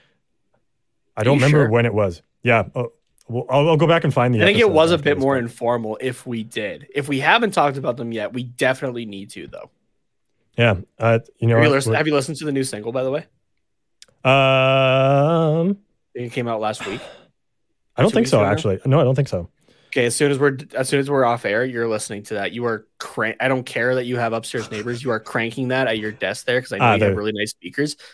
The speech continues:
Speaker 2: and you are listening to San Quentin by Nickelback.
Speaker 1: Okay.
Speaker 2: Straight
Speaker 1: Yeah,
Speaker 2: up,
Speaker 1: I
Speaker 2: I
Speaker 1: haven't
Speaker 2: have
Speaker 1: heard that one.
Speaker 2: straight up, I have had that on, like, for a cou-, like, a couple days. I had that,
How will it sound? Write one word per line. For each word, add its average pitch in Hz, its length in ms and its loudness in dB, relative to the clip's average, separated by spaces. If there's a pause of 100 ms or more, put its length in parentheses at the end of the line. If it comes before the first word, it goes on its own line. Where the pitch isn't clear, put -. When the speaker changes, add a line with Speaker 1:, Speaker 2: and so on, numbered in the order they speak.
(120)
Speaker 2:
and 107 160 -6
you 117 100 0
are 113 140 0
listening 107 380 -6
to - 100 -14
San 101 240 -6
Quentin 101 320 -10
by 95 100 -12
Nickelback. 90 520 -14 (880)
Speaker 1:
Okay. 104 280 0
Speaker 2:
Straight 147 400 2
Speaker 1:
Yeah, 123 100 2
Speaker 2:
up, 110 60 -2
Speaker 1:
I - 20 -2
Speaker 2:
I 131 100 4
Speaker 1:
haven't 131 60 4
Speaker 2:
have 131 80 2
Speaker 1:
heard 101 140 0
that 98 160 -2
one. 98 80 -4
Speaker 2:
straight 123 320 2
up, 127 220 2
I 123 120 0
have 120 140 0
had 120 340 -2
that 120 240 0
on, 113 460 -4 (380)
like, 110 260 -4 (160)
for 147 140 2
a 123 60 2
cou-, 151 180 0
like, 123 120 -2
a 107 80 -4
couple 117 280 -8
days. 117 300 -4
I 110 120 -2
had 110 300 -4
that, 107 200 -2